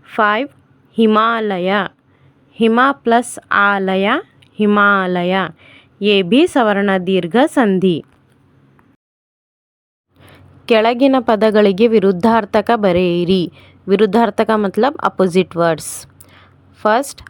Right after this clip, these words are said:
ಆಸಕ್ತಿ, ಅನಾಸಕ್ತಿ. ಸೆಕೆಂಡ್, ಗೌರವ, ಅಗೌರವ.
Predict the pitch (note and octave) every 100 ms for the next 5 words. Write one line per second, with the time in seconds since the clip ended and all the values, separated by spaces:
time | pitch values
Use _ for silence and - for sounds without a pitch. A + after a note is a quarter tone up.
0 | _ - G3+ G3 G#3+ G3 _ - A#3 D#4+
1 | - _ _ G3 G3+ F#3+ G3 - E3+ -
2 | _ F3+ D3 - _ _ _ - G#3+ G3
3 | G#3+ B3 D#4 - _ F3+ F#3+ G3 A3+ A3+
4 | G#3 G#3+ C#4 F#4+ - - F#3+ G#3+ G#3 F#3+
5 | F3 E3+ E3